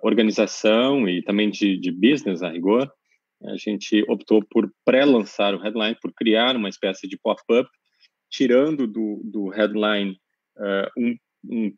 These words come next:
pequeno pedaço do conteúdo que nós vamos ter no nosso site, que são os vídeos, eh, os vídeos que a gente chama os curtas Headline, né, os short videos do Headline, que são, eh, um formato novo na imprensa brasileira. Acho que, eh, você já viu, eventualmente,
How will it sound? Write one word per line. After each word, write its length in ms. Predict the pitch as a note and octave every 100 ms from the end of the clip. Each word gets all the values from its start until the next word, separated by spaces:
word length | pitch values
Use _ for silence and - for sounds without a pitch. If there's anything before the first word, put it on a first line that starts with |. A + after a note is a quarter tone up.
| _
pequeno 420 | - A#2 D#3 F#3 E3+
pedaço 460 | C3+ A#2+ A#2 -
do 80 | A2+
conteúdo 580 | - A#2 A2 G#2+ B2 A2+
que 180 | - G#2+
nós 200 | G2+ F#2+
vamos 240 | G2+ F#2+
ter 200 | - G2
no 60 | F#2+
nosso 300 | G2+ G2+ -
site, 380 | A#2+ A2+ C3 -
que 100 | -
são 240 | - G2
os 140 | F#2 -
vídeos, 540 | G2 G2+ F#2 F2+ - _ _ _ _ _
eh, 640 | G2+ F#2 F#2 F2+ F2+ F#2+ -
os 240 | F#2 E2
vídeos 340 | F2+ F#2+ F#2 -
que 100 | F2+
a 20 |
gente 160 | F#2
chama 240 | - G2+ F2+
os 100 | E2+
curtas 360 | - F2+ F#2
Headline, 440 | - F2 F2+ G2+ B2
né, 120 | G2
os 120 | F2+
short 300 | - G2+ F#2 -
videos 340 | G2+ F#2 F2
do 100 | F2
Headline, 420 | F2 G2+ G#2+ G#2 B2+ _ _ _ _
que 60 | -
são, 320 | A#2 A2+ B2
eh, 260 | - A2+ A2+
um 140 | A#2
formato 420 | A2 B2+ A#2+ A#2+ B2+
novo 300 | A#2+ C3 C3+
na 80 |
imprensa 260 | A#2+ B2 B2
brasileira. 560 | C3+ D3 D3 C3+ D3 G#2
Acho 140 | -
que, 100 | - A2+ - A#2 A2+ G#2+
eh, 140 | G#2+
você 240 | G2+ - G#2+
já 120 | A#2+
viu, 320 | F#2+ A2+ A#2+
eventualmente, 720 | F2+ G2+ G#2 G2+ G2 - G2+